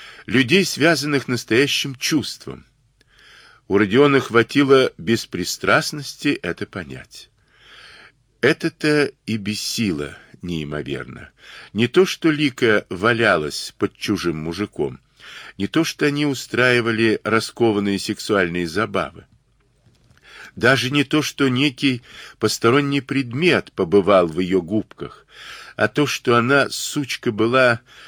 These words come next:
в этого скота влюблена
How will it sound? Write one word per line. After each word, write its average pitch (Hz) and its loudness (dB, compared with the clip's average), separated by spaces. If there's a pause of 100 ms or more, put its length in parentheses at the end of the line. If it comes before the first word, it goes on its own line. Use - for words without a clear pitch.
(140)
в 82 -2
этого 123 2
скота 107 -4 (460)
влюблена 127 -2